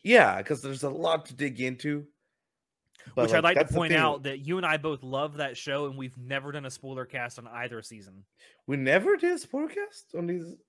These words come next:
Speaker 2: As far
Speaker 1: Really?
Speaker 2: as I, I,
Speaker 1: Maybe it's
Speaker 2: I, I could be wrong. It could be way down there in the depths of the podcast. But if it, if we have done it, it's been a
Speaker 1: But we have
Speaker 2: while.
Speaker 1: talked about it many times.
Speaker 2: We have, we have.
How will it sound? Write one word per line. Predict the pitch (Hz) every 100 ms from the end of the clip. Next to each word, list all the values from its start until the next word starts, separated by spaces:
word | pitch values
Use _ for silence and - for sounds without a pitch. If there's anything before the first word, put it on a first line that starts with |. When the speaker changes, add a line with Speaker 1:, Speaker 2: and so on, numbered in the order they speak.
| _ _ _ _ _ _ -
Speaker 2:
As | 190 415
far | 190
Speaker 1:
Really? | 233
Speaker 2:
as | 190
I, | 185 175
I, | 151
Speaker 1:
Maybe | 160
it's | 208
Speaker 2:
I, | 151 160 - - -
I | 185
could | 190 233
be | 233 233
wrong. | 226 202 165 156
It | 165
could | 156 175
be | 185
way | 160 170 214 220
down | 196 202 196
there | 196
in | 180
the | 160
depths | 143 180 185
of | 185
the | 165
podcast. | 170 165 156 143 123 113
But | 139 135
if | 151 175
it, | 151 139 -
if | 143
we | 151 143
have | 143 156 196
done | 190 214
it, | 220
it's | 165 151
been | 170 135
a |
Speaker 1:
But | 107 139
we | 143
have | 147 196
Speaker 2:
while. | 196
Speaker 1:
talked | 170 202 208 170
about | 120 113
it | 107
many | 107 113 123 113
times. | 110 92 101 - _ _ _ _
Speaker 2:
We | 208
have, | 214 208 127 123
we | 156
have. | 165 175 131